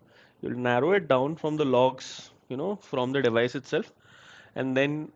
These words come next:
uh, you know, this will basically help you d-, narrow it down to a certain device and then mitigate the issue, right? So this is how you will basically troubleshoot, uh, you know, when you're asked in an interview or when you,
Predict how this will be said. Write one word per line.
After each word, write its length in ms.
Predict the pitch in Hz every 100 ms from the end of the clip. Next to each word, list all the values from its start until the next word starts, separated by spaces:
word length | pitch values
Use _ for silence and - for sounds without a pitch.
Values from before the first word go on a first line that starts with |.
| -
uh, 460 | 117 110 107 110 120
you 80 |
know, 120 | 156 202
this 240 | 143 -
will 120 | 165
basically 400 | 143 131 147 175
help 280 | 131 127 127
you 280 | 170 190 143
d-, 120 | 135 113
narrow 280 | 120 131
it 80 | 147
down 220 | 139 147
to 160 | 151 156
a 20 |
certain 380 | 151 127 135 156
device 340 | 156 175 247 -
and 240 | 135 139
then 380 | 143 170 226 208
mitigate 500 | 147 143 135 131 120
the 120 | 98 92
issue, 180 | - - _ _ _ _ _ _ _ _ _ _ _
right? 180 | 170 196 - _ _ _
So 120 | - 143
this 200 | 147 180
is 120 | 156
how 140 | 156
you 160 | 151 151
will 100 | 151
basically 400 | 139 135 147 143
troubleshoot, 560 | - 127 127 175 220 - - _ _ _ _ _ _ -
uh, 520 | 127 120 120 120 120 - 139
you 100 | 139
know, 200 | 185 170 _ _ 123
when 160 | 127
you're 200 | 135 131
asked 460 | 92 123 127 - -
in 100 | 131
an 100 | 143
interview 400 | 127 123 127 170
or 160 | 233 131
when 320 | 127 123 131
you, 80 | 131